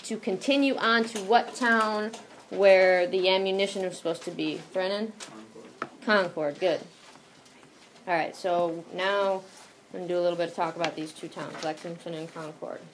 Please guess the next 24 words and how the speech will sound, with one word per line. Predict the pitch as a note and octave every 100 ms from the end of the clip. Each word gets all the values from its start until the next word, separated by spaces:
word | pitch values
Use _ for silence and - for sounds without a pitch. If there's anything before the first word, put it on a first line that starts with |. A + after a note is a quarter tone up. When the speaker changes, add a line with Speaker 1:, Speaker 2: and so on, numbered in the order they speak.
| -
Speaker 1:
All | - - - E3+ E3+
right. | E3 - - - -
So | - A#3
it's | A#3+
April | B3+ B3+ B3+
nineteenth, | A#3+ A3+ B3 - C4+ A#3 A#3+ A#3 - -
seventeen | - - G3+ G#3+ A3+ G#3+ G#3
seventy-five. | G3+ G3 F#3+ F3+ D#3+
That's | D#3+ F3 -
your | G#3+
year. | G#3 A3 F3+ D3+ - - - - - - - - -
And | G3 F#3+ F#3
so | - G3+
their | F#3+ F#3+
first, | G3 A#3+ C4+ - - -
uh, | A3 G#3+ G#3 G#3 G3 F#3+ -
order | A3 A#3 A#3 A#3
is | G3+ G3 G3
to | - F#3+ F3+
head | G#3+ G#3+ G3 - - -
to | G3+
Lexington, | F#3 A3 A#3 A#3 A3+ A#3 A3+ A3 G#3+
arrest | F3+ F3+ F#3+ F#3+ -
Hancock | F#3+ F#3 F#3+ F#3 F3+